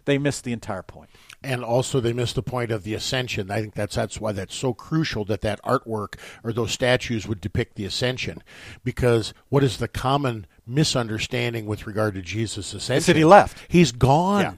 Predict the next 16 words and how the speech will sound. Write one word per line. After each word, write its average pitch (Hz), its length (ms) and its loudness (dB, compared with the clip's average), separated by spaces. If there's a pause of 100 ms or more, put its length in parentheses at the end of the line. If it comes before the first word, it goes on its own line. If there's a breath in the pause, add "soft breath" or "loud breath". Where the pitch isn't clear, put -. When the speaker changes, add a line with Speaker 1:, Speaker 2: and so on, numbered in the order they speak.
(220 soft breath)
Speaker 2:
He's 156 320 0
really 143 500 2
absent. 139 600 0
He 147 180 2
is 117 120 2
not 123 280 0
with 127 340 4
us. 92 320 0 (260 loud breath)
But - 180 0
to 120 100 -2
see 175 260 2
that 139 260 6
ascending 156 680 0
Christ, 143 580 4 (200 loud breath)
who 175 220 -2
is 139 340 4